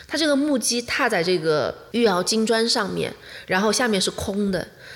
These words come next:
这样会有一个非常清脆的声音，很好听。但是这个不是它的主要因素，它的主要因素是要把它这个整个的建筑抬高，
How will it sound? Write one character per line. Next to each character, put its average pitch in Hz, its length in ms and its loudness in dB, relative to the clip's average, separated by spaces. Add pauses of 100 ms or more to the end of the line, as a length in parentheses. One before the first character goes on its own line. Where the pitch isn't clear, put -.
(100)
这 262 100 4
样 190 160 4
会 220 160 4
有 180 100 2
一 143 80 0
个 175 80 0
非 175 160 -2
常 202 200 -2
清 262 260 0
脆 262 140 -2
的 202 100 0
声 220 180 0
音， 233 140 0
很 196 100 -2
好 220 240 -4
听。 202 320 -4 (380)
但 330 140 2
是 330 40 0
这 339 140 2
个 311 80 2
不 247 140 -4
是 262 100 0
它 277 100 0
的 277 120 2
主 - 240 -6
要 220 180 0
因 170 240 -2
素， - 220 -6 (320)
它 415 100 4
的 403 80 0
主 403 60 0
要 202 160 2
因 277 160 0
素 214 180 0
是 - 160 0
要 254 80 2
把 - 120 -2
它 - 140 -4
这 240 140 0
个 175 220 2
整 208 260 -2
个 214 80 0
的 240 80 4
建 262 220 0
筑 208 100 -2
抬 160 240 -4
高， 220 260 -2